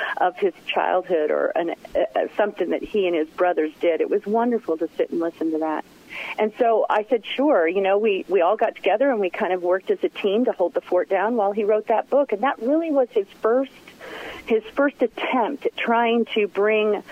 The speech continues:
uh, the message of liberty and freedom, and we need to work to keep and preserve that. And, and so when he was going out, talking to anybody who would listen to him about, "I just wrote a book,"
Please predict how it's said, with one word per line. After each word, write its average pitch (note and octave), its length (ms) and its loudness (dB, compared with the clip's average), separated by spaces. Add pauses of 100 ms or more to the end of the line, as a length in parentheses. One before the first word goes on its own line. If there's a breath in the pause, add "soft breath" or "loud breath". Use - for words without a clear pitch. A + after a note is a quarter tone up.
(320 loud breath)
uh, F#3+ 140 2
the - 100 0
message A3 440 0
of F3+ 140 0
liberty G#3+ 380 2
and F3 120 -2
freedom, G3 540 0
and E3 320 -2
we A#3+ 180 2
need A3+ 180 2
to F#3+ 80 2
work G3 300 0
to - 80 -4
keep - 360 -4
and F#3 120 -4
preserve A3 480 0
that. D2+ 300 0 (560 loud breath)
And, G3 520 2 (120)
and A#3+ 180 2
so D4 80 2
when C4 200 2
he E4+ 260 2
was G4 140 0
going B3+ 280 2
out, A3+ 320 0
talking B3 440 0
to G#3 60 0
anybody G#3+ 420 2
who G#3+ 80 4
would F#3+ 120 0
listen A#3 340 2
to B3 80 4
him A#3+ 380 2
about, F#3 380 2 (120)
"I G#3 180 2
just B3 220 -2
wrote A#3+ 180 4
a A#3 40 0
book," A#3+ 260 2